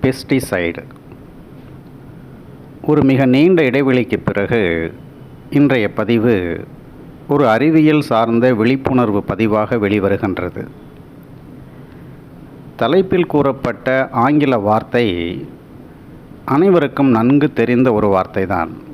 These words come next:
எந்த ஒரு ஆங்கில சொல் சைடு என்று முடிகின்றதோ, அது உணர்த்தும் பொருள் மரணம், இறப்பு அல்லது அழிப்பு.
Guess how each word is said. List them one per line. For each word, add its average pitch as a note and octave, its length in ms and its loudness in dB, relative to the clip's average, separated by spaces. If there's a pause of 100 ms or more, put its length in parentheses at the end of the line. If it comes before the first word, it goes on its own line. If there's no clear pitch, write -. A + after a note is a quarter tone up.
(1600)
எந்த C#3+ 300 2
ஒரு C#3 240 2
ஆங்கில C3 480 2
சொல் C#3+ 320 0 (120)
சைடு C3+ 360 2
என்று A#2 260 2
முடிகின்றதோ, A2 680 0 (1300)
அது D3 220 0
உணர்த்தும் C#3+ 500 2
பொருள் A2+ 360 0 (1040)
மரணம், G#2+ 440 -2 (840)
இறப்பு A#2 480 -2 (640)
அல்லது B2 320 -2
அழிப்பு. G#2 440 -2